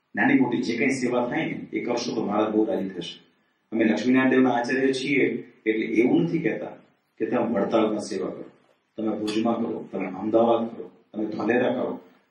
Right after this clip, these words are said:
ધોલેરામાં નિષ્કુળાનંદ સ્વામી મંદિર બાંધ્યું છે. શ્રીજી મહારાજના અતિ કૃપાપાત્ર સંત, ત્યાગે વૈરાગ્ય યુક્ત,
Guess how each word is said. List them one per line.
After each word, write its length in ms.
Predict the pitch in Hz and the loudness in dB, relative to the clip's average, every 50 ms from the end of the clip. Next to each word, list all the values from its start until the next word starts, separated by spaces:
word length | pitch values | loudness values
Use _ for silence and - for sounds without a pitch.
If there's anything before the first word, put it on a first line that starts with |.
| _ | _
ધોલેરામાં 520 | 110 107 117 131 135 135 139 147 151 151 113 | -2 2 2 4 4 4 4 4 2 2 2
નિષ્કુળાનંદ 460 | 113 113 113 - 127 127 131 127 - | -2 -4 -4 -2 -2 -2 -2 -2 -4
સ્વામી 320 | - 117 120 127 127 127 | -6 -6 -2 -2 0 0
મંદિર 240 | 107 117 117 127 131 - | 0 -2 -2 -2 -2 -2
બાંધ્યું 320 | - 135 165 175 170 - | -2 -2 -2 -2 -2 -4
છે. 120 | - - | -4 -6
શ્રીજી 320 | - - 127 127 131 143 131 | -8 -6 -4 -2 -2 0 2
મહારાજના 340 | 123 120 120 123 123 117 117 | 2 2 2 0 -2 -4 -6
અતિ 160 | - - 165 165 | -2 0 0 0
કૃપાપાત્ર 560 | - - - 135 131 123 120 120 120 - 123 - | 0 -4 -4 -4 0 2 2 2 2 0 -4 -10
સંત, 340 | - - - 151 165 - - - - - - - - _ _ _ _ _ _ _ _ _ _ | -8 -2 2 2 2 2 0 -2 -8 -12 -20 -20 -20 _ _ _ _ _ _ _ _ _ _
ત્યાગે 240 | 123 123 - - 113 - 123 | 0 2 2 2 2 0 2
વૈરાગ્ય 460 | 123 131 139 151 151 151 - - - - - | 2 2 2 2 2 0 -2 -4 -6 -4 2
યુક્ત, 320 | 151 170 175 170 - - | 2 4 4 4 0 -4